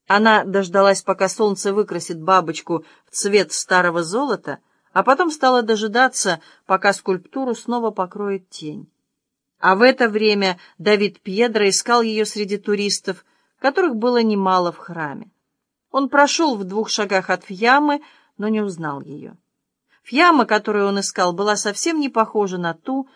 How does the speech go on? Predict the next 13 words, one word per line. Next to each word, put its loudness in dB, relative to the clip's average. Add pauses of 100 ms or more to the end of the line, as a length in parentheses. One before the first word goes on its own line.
(140)
что -20
стояла -4
сейчас -12
в -20
храме. -14 (960)
Давид 0 (300)
вернулся -8
из -4
Панны, -4 (640)
все 2
это 4
время 2 (200)
работал 2